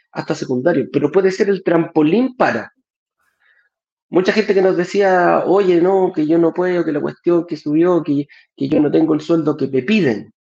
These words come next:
Oye, pucha, yo no gano un millón y medio, pues yo no gano dos millones de pesos. Bueno, con lo que vamos a presentar, a lo mejor el que no podía antes, sí va a poder ahora.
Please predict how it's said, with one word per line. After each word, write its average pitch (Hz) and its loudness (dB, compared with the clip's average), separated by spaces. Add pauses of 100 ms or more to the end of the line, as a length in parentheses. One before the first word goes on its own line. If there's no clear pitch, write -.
Oye, 139 -4
pucha, - -8
yo - -8
no - -8
gano 208 -8
un 196 -8
millón 190 -6
y 185 -4
medio, 180 -6
pues 131 -10
yo - -8
no 62 -6
gano 170 -6
dos 170 -6
millones 165 -4
de 190 -4
pesos. - -12 (1300)
Bueno, 226 -10 (680)
con 131 -8
lo 131 -4
que 131 -4
vamos 180 -2
a 175 -6
presentar, 156 -6
a 175 0
lo 151 0
mejor 139 -2
el 127 -4
que 117 -6
no 139 0
podía 160 -2
antes, 190 -6 (360)
sí - -6
va 151 0
a 143 -6
poder 131 -2
ahora. 107 -8